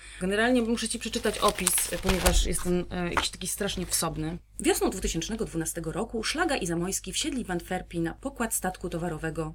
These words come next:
którym postanowili popłynąć do Nowego Jorku na targi sztuki Frieze. Po trzech dniach przeczytali wszystko, co mieli do przeczytania.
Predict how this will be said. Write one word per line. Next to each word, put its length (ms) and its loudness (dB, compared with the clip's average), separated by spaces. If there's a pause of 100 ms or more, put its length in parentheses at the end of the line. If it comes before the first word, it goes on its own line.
którym 220 4
postanowili 540 0
popłynąć 520 -4
do 80 0
Nowego 280 0
Jorku 320 0
na 80 -2
targi 300 -6
sztuki 280 -10
Frieze. 420 -8
Po 80 -6
trzech 300 2
dniach 320 -2
przeczytali 480 -4
wszystko, 440 0
co 100 -2
mieli 200 2
do 60 -6
przeczytania. 540 -8